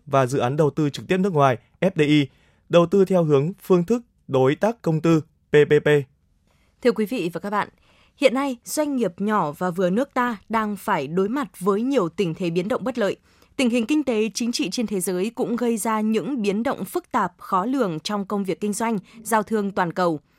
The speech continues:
Speaker 2: Chuỗi cung ứng vì thế cũng gặp nhiều ảnh hưởng và đứt gãy, gây ra những xáo trộn, bị động cho nhiều doanh nghiệp.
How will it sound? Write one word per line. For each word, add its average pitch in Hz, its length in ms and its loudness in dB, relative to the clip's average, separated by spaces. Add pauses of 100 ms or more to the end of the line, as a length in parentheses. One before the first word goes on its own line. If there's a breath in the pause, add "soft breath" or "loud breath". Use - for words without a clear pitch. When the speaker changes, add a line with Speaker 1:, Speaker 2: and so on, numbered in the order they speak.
(220)
Speaker 2:
Chuỗi 208 260 0
cung 214 220 -2
ứng 190 240 -2
vì 233 140 -4
thế 190 200 -2
cũng 247 180 -6
gặp 294 180 -4
nhiều 208 240 0
ảnh 175 240 -4
hưởng 175 280 -2
và 180 100 -4
đứt 269 180 -4
gãy, 262 260 0 (260 loud breath)
gây 311 120 4
ra 294 140 0
những 277 260 2
xáo 220 280 0
trộn, - 240 0 (200 soft breath)
bị 240 140 0
động 226 300 0
cho 269 200 -2
nhiều 226 280 2
doanh 190 220 -4
nghiệp. 185 160 2